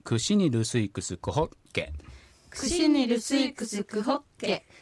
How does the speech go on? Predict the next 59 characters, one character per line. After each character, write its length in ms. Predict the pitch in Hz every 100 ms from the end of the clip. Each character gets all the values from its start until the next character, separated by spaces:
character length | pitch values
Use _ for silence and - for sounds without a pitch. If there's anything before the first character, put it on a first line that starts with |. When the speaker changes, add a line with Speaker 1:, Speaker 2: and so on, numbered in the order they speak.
| _
Speaker 1:
は 160 | - 127
い、 60 | 113
い 40 |
い 20 |
で 100 | 101
す。 160 | 90 - -
は 100 | 107
い。 80 | -
私 400 | 95 95 92 101
は 80 | 90
休 280 | 90 - 110
み 120 | 101
た 160 | 117
い 100 | 101
の 240 | 82 131 185
で、 160 | - - _
ク 200 | - 98
ス 180 | - 135
で 100 | 127
す 80 | 113
ね。 160 | 87
ク 120 | - 92
ホ 180 | -
ッ 60 | 143 - -
ケ。 180 | - - _ _
横 220 | 85 87
に 100 | 82
な 120 | 78
っ 40 | -
た 140 | 78
で 100 | 73
し 60 | -
た。 160 | 76 - - - - - _
は 120 | -
い、 80 | 123
五 140 | - 156
番。 180 | 113 - _ - _ -
「私 400 | 110 160 156 151
は 140 | 113 -
山 300 | - 147 180
菜 180 | 196
を 80 | 185
取 180 | 190 185
る 20 |
た 120 | 151
め 160 | 135 131
に 160 | 170 107
山 300 | 104 131 120
へ 200 | 95 -
行 120 | 98
く 180 | - 110
と。 240 | - 76 - - _ _ _
ク 160 | - 113
キ 160 | 208
ナ 160 | 220 127
か 140 | 95
ら 120 | 90 - -
ク 120 | 87
ス 240 | - 139